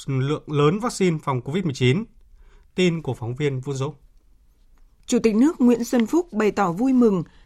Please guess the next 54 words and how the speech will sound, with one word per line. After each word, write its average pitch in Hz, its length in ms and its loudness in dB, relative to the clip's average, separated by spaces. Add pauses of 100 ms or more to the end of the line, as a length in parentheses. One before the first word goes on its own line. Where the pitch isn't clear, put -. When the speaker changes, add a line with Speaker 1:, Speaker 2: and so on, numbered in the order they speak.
Speaker 2:
lần 220 160 2
đầu 214 120 6
tiên 269 260 0
điện 214 200 2
đàm 180 240 0
với 190 100 -2
đồng 208 180 -2
chí 180 260 -2
Miguel 214 340 0
Díaz-Canel 208 760 -2
trên 208 260 -2
cương 196 160 0
vị 180 100 -2
mới. 180 360 0 (500)
Đánh 196 160 -2
giá 190 260 -4
quan 226 160 -4
hệ 208 140 -2
giữa 180 120 -4
hai 220 140 -2
nước 269 260 -2
tiếp 330 140 -4
tục 226 120 -2
phát 269 160 -10
triển 196 200 -2
mạnh 190 260 -6
mẽ, 233 260 -4 (220)
bất 240 200 -8
chấp - 180 -8
đại 214 120 -4
dịch. 180 180 0 (420)
Hai 254 160 -4
bên 240 240 2
duy 254 180 -2
trì 220 220 -4
thường 208 280 -2
xuyên 247 280 -2
đối 190 120 -2
thoại - 180 -6
chính 190 180 -8
trị 247 140 -6
ở - 80 -6
cấp 254 200 -8
cao 214 140 -6
nhất, 262 220 -4 (380)
trong 214 220 -2
đó 175 140 -2
có 180 140 -8
các 277 200 -10
cuộc 208 200 -6
điện 175 260 -6
đàm 175 220 -6
quan 240 220 -6
trọng 233 220 -4